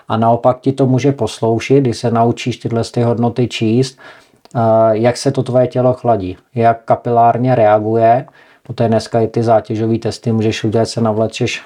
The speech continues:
do taky speciální pláštěnky a opravdu se extrémně přehřeš. Mě třeba hodně, já jsem ten Core senzory začal používat a měřit i letos pravidelně v sauně,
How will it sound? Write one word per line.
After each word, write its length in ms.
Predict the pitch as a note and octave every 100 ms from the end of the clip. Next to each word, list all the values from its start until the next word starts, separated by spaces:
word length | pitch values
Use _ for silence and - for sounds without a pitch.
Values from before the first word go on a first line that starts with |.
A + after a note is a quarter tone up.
| -
do 80 |
taky 240 | G#2+ G#2+ A2
speciální 640 | - A2 - A#2+ A#2 B2
pláštěnky 840 | A2+ G#2 G2+ - A#2 A#2 A#2 A#2
a 60 | A#2
opravdu 500 | A2 G#2 A#2+ A2 A2
se 200 | - -
extrémně 600 | - A#2 - A#2 A#2 A#2
přehřeš. 640 | A#2 - G2+ G2+ A2+ - - - _ _ _ _
Mě 100 | A#2
třeba 500 | A2+ C3 A#2+ C3 C#3
hodně, 360 | B2+ A#2+ C3 C3
já 120 | B2+
jsem 200 | - B2+
ten 200 | B2 C3
Core 260 | C3 B2 B2+
senzory 460 | - B2 A#2+ B2+
začal 480 | A#2+ A#2+ - C3+ C3
používat 800 | - A2+ A#2 A2+ B2 A#2 B2+ C3
a 120 | B2 A#2+
měřit 480 | A#2+ A#2 A#2+ A#2+
i 40 | C3
letos 360 | B2 A#2+ A#2 -
pravidelně 580 | A#2+ A#2+ A#2+ B2 C#3
v 80 | C#3+
sauně, 480 | - G#2 G#2 A2 C#3